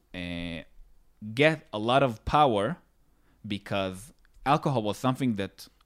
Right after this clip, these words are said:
ordinary people really, really wanted. He, and people like you and me who wanna stay above the law and not hurt anybody, mostly,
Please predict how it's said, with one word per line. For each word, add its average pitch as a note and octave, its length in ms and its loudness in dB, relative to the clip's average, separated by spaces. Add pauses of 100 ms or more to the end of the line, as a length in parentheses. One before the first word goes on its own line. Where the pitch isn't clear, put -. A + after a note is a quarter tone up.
(180)
ordinary A#2+ 440 2
people F#2 520 -6 (240)
really, A2+ 400 0
really G#2+ 280 -2
wanted. F#2 580 -6 (540)
He, C3+ 440 2 (640)
and G#2 200 -2
people E3+ 240 -2
like A#2+ 220 0
you C#3+ 120 4
and B2+ 140 4
me A#2 380 0
who A#2+ 60 -8
wanna G#2 540 0
stay A2 240 0
above G#2 340 0
the G#2 100 -2
law F#2+ 400 -2
and F#2+ 100 -6
not G2 180 -4
hurt F#2+ 380 -4 (160)
anybody, F#2+ 600 -6 (180)
mostly, F#2+ 500 -6